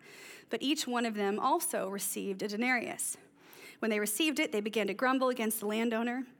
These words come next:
These who were hired last worked only an hour, they said, 'And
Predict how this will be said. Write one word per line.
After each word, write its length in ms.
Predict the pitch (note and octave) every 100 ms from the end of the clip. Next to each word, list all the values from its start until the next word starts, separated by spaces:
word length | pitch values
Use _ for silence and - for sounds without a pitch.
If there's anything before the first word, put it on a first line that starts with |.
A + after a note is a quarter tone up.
| - - - - _ _ -
These 400 | B3 D4 D#4 D4+
who 80 | C4
were 120 | A#3
hired 380 | - C4 C4 G#3+
last 440 | G#3+ G#3+ C4 -
worked 160 | A#3 -
only 260 | A#3+ B3+
an 80 | A#3
hour, 300 | G#3+ A#3 C#4
they 140 | A#3 G#3+
said, 320 | - A3+ G#3+
'And 240 | B3 G#3+